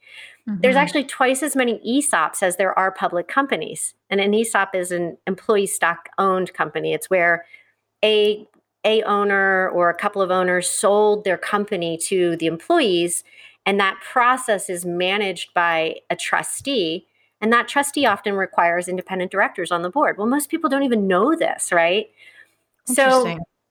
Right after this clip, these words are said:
Speaker 1: yeah. So I would say, you know, what's happening now is the more entities you see coming out and saying, "This matters to us," nasdaq, State Street, BlackRock, Goldman,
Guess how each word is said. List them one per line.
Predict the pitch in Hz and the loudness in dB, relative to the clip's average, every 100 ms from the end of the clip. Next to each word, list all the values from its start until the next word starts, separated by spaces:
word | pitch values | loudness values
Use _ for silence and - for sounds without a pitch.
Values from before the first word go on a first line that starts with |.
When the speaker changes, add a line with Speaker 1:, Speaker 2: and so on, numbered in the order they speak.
| _ _ _ _ - | _ _ _ _ -10
Speaker 1:
yeah. | - 240 247 185 | -2 0 2 2
So | 180 262 | 2 2
I | 262 | 2
would | 262 269 | 0 -4
say, | 311 311 294 - | -2 0 0 -2
you | 240 | 0
know, | 240 | 2
what's | 226 226 | 0 -2
happening | - - 311 330 302 233 | -2 2 0 0 0 0
now | 196 180 175 - | 2 2 0 0
is | 208 202 196 190 - | 0 2 0 -2 -6
the | 214 220 | -2 -2
more | 220 220 269 | 2 2 4
entities | 277 240 233 220 208 196 | 4 0 -4 -2 -2 -2
you | 196 | -4
see | 190 - 220 208 | -6 -4 -2 -2
coming | - 190 190 | -2 -2 0
out | 185 | 0
and | - | -2
saying, | - 185 180 175 170 | -2 0 0 -2 -4
"This | 190 - | -4 -2
matters | 190 185 185 175 - | 0 2 2 -2 -6
to | - | -8
us," | - - - | -8 -6 -2
nasdaq, | 190 185 185 - 170 - | 0 0 -2 -2 -2 -2
State | - 202 190 190 | -4 0 0 -2
Street, | - 170 156 - _ _ | -4 -2 -2 -4 _ _
BlackRock, | 202 185 185 - 175 185 - _ | 0 2 0 -2 -2 -2 -6 _
Goldman, | 185 185 175 165 160 | 0 0 -2 -4 -6